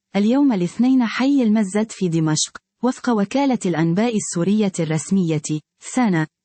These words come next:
فيما تحدث المرصد السوري لحقوق الإنسان عن سقوط ستة قتلى بضربة قرب مقر السفارة الإيرانية. وحسب المرصد فقد قتل قيادي إيراني رفيع المستوى ومستشاران إيرانيان اثنان وخمسة من الحرس الثوري الإيراني بالهجوم.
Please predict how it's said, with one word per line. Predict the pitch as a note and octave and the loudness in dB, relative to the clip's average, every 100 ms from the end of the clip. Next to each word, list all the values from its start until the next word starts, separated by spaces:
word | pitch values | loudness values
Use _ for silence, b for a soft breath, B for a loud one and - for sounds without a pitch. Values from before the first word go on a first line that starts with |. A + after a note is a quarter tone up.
| _ | _
فيما | - B3+ G#3+ | 0 2 2
تحدث | G#3 G#3+ D4+ A3 F#3+ | -2 -2 0 0 0
المرصد | E3+ F3+ B3 - F#3 | 0 0 0 -2 -2
السوري | E3 - F3 F#3 A3+ G#3+ | -2 -4 -2 0 2 2
لحقوق | F#3 - G3+ C#4 C#4+ | 0 -2 -4 -2 -2
الإنسان | A3 D3+ E3+ - A3+ A3+ G3+ | -2 0 -2 -2 0 2 2
عن | E3 | 0
سقوط | D#3+ G3 - C4+ G#3+ | -2 -6 -2 -2 0
ستة | F#3 B3+ - A3 G3 | -4 -4 -4 -4 -4
قتلى | - A3+ F#3+ E3+ | -2 -4 0 0
بضربة | D#3+ E3+ A3 G#3 F#3+ F3+ F3 | 0 0 0 0 0 -2 0
قرب | A#3+ G#3+ | 0 2
مقر | F#3+ E3 A#3+ G#3+ | 0 0 -2 -2
السفارة | F3 - F3 G#3 G#3+ G3+ | -4 -6 -4 -2 0 0
الإيرانية. | G3+ E3+ A3 A3 F3 C#3+ C#3 - C#3+ - _ _ _ _ G#3+ | -2 0 0 2 2 0 -2 -4 -6 -8 _ _ _ _ -2
وحسب | A3+ D#4+ - B3+ | -2 -2 -2 0
المرصد | F#3+ F#3 A#3+ - A#3+ A3 | 2 2 0 -2 -2 0
فقد | - G3 G3 | -2 -4 -4
قتل | - D4+ D4 G#3 | -4 -2 0 -2
قيادي | F3+ F#3 F3 E3+ A#3+ A3+ | 0 0 0 2 2 2
إيراني | E3+ F#3 F3+ E3+ G#3+ A3 | 2 0 2 2 2 2
رفيع | G#3 G3+ - D4+ B3 | 2 0 -2 0 2
المستوى | F3+ G#3+ - F#3 F3 | 2 0 0 -2 0
ومستشاران | F#3 F#3+ G3+ - G3+ - G#3 B3+ C4+ | 0 2 0 0 -2 0 0 2 2
إيرانيان | A3 F3 E3+ E3 F3 A3 A3 | 2 0 0 0 2 2 2
اثنان | F#3+ - A#3 A#3+ G#3+ | 0 0 2 2 2
وخمسة | F#3+ F#3 - D4+ C4+ G#3+ | 2 -2 0 0 0 0
من | F#3 E3 | 0 0
الحرس | D#3+ - A#3 G#3 E3+ | -2 -2 -2 -2 -4
الثوري | D#3 E3 E3 G3+ G#3+ F3 | -4 -2 0 2 2 0
الإيراني | C#3+ F#3+ F#3 F#3 A3 A#3 | 0 0 2 2 2 2
بالهجوم. | G#3+ A3+ A3+ F3+ C#3+ C#3+ | 2 2 2 2 0 0